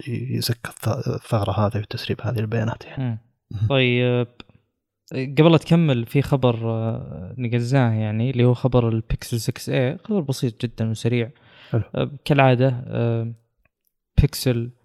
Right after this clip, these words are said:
Speaker 2: آه، سلسلة ال A من كل جيل منه، آه، يعني هي تكون الأقل، لكن فعليًا كثير يعني مبيعاتها طائلة بأمريكا بشكل مخيف،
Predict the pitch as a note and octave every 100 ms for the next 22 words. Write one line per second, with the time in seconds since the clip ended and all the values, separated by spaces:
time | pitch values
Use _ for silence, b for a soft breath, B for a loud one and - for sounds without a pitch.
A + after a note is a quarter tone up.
0 | _ _ _ B2 A#2 A#2 - D3+ D#3 -
1 | B2+ - D3+ D3 C3+ C#3 A#2+ B2 - -
2 | D#3 C3 C#3 B2+ A#2+ C#3+ B2 C3 D#3 _
3 | _ _ _ _ _ - G2 C#3 A#2+ B2
4 | B2 C3 - b b - C3+ - E3 E3+
5 | - F#3+ - D3+ E3+ E3 - C3+ C3 C#3+
6 | A#2+ C#3 C3 D3+ C#3+ D#3+ D3+ C3 - -
7 | - D#3 E3 C#3 B2 B2 A#2+ B2 B2+ C#3
8 | - A#2+ A#2 C3 B2+ A#2+ A#2+ A#2 A#2 A#2
9 | B2 A2+ A2+ - - - A#2+ A#2 B2 -
10 | B2 B2+ -